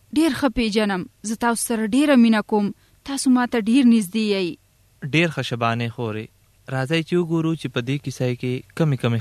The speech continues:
Speaker 2: خبرې پاتې شوې. یو څو خبرې خو دا پاتې شوې چې کله عیسی مسیح هغوی ته ووی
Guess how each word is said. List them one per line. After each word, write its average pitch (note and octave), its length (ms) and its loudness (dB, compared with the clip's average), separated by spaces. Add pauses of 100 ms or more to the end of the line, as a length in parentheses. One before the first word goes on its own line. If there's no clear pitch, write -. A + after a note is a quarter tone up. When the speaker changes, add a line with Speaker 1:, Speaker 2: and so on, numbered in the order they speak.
Speaker 2:
خبرې A2+ 360 -2
پاتې A2 320 -2
شوې. G#2+ 220 -8 (440)
یو A#2+ 160 0
څو D3+ 80 2 (100)
خبرې C3 380 0 (240)
خو B2 180 -4
دا C3 180 2
پاتې B2 320 0
شوې B2+ 200 -4 (360)
چې B2+ 280 0
کله D3+ 240 4
عیسی B2+ 280 0
مسیح C3+ 320 2
هغوی B2+ 260 0
ته B2 120 0
ووی B2 260 0